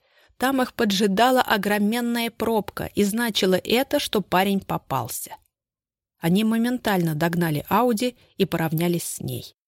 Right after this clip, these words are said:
Анна не сводила глаз с молодого человека, и как раз в этот самый момент он тоже повернулся в их сторону.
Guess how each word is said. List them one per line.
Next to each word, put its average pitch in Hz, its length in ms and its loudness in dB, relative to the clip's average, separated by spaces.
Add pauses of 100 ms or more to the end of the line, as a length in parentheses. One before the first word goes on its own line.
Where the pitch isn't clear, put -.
(560)
Анна 233 260 -2
не 240 180 2
сводила 220 520 2
глаз 214 300 2
с - 40 -8
молодого 196 480 2
человека, 190 640 2
и - 180 0
как 240 240 -2
раз 226 240 -2
в 185 80 0
этот 214 240 0
самый 196 340 2
момент 185 440 2
он 208 200 4
тоже 262 300 4
повернулся 226 640 2
в 208 80 2
их 220 80 2
сторону. 143 680 -2